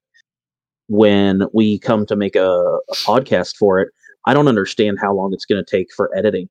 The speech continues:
time. I know I always hear stories of, like, "It took me four hours to make this twenty-minute video." So, like, for consistency purposes, is it gonna be easier?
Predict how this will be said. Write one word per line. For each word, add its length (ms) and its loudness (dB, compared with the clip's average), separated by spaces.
time. 140 -14
I 160 0
know 180 2
I 120 2
always 260 4
hear 160 -4
stories 460 0
of, 100 -4
like, 220 -6
"It 160 -2
took 260 -4
me 200 -10
four 320 0
hours 360 0
to 120 -10
make 180 -6
this 360 -4
twenty-minute 440 0
video." 440 0
So, 180 2
like, 220 2
for 200 2
consistency 800 -2
purposes, 640 -4
is 160 4
it 80 0
gonna 180 2
be 220 -2
easier? 720 -2